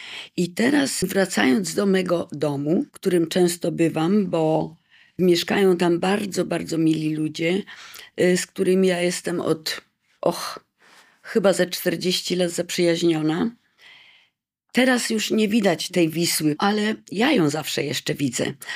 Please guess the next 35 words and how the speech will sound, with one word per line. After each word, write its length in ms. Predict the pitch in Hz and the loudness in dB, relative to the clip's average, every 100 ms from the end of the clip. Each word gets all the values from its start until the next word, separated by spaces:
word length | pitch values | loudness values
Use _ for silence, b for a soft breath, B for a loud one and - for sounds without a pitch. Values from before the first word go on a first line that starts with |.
| B | B
bo 120 | - | -6
teraz 460 | 160 - 226 - - - | 0 2 2 0 -2 0
<clears throat> 220 | 233 180 | 0 2
są 220 | 196 208 | 2 2
tam 300 | 196 156 151 156 B B _ | 4 2 2 0 B B _
ogródki 800 | 151 147 233 254 - - 226 - | 0 4 2 2 -2 0 0 0
z 120 | 151 | -4
większymi, 840 | 156 165 170 - 208 214 190 185 175 - | 0 2 2 2 2 4 4 2 -2 -4
mniejszymi 800 | 131 127 127 196 214 170 135 - | -2 -2 0 0 2 2 0 -2
domkami, 800 | - 107 - 214 220 220 214 202 _ - | -4 -4 0 4 4 4 2 -2 _ -6
gdzie 260 | 180 160 160 | -2 2 4
ludzie 300 | 175 147 156 | 4 2 0
tak 200 | 151 - | -2 -2
sobie 280 | 156 123 | 0 2
nieraz 560 | 120 120 110 90 - - | 4 4 2 -2 -6 -10
siedzą 580 | - - 214 190 165 165 | -6 -4 -2 0 0 -2
albo 200 | - - | -2 -4
coś 180 | - 156 | -4 -6
takiego 320 | - - 151 B B B | -4 -2 -4 B B B
i 80 | 226 | -4
po 120 | 220 | -2
prostu 420 | 208 233 220 - 208 | 2 2 2 -2 -2
już 200 | 190 214 | -2 0
nie 160 | 202 | 0
widać 460 | 190 214 185 156 - | 0 0 0 -2 -4
tej 220 | 165 160 | 0 0
Wisły 400 | 160 175 - 160 | -2 -6 -4 -4
z 80 | 139 | -2
naszego 480 | 143 143 139 139 - | -2 -2 -4 -2 -4
okna, 360 | 117 127 117 B B B B | -2 -2 -2 B B B B
a 100 | - | 2
ja 200 | 262 165 | 4 6
ją 180 | 175 185 | 4 2
jednak 420 | 156 143 143 147 | 2 0 0 0
widzę. 320 | 113 95 - | -2 -2 -2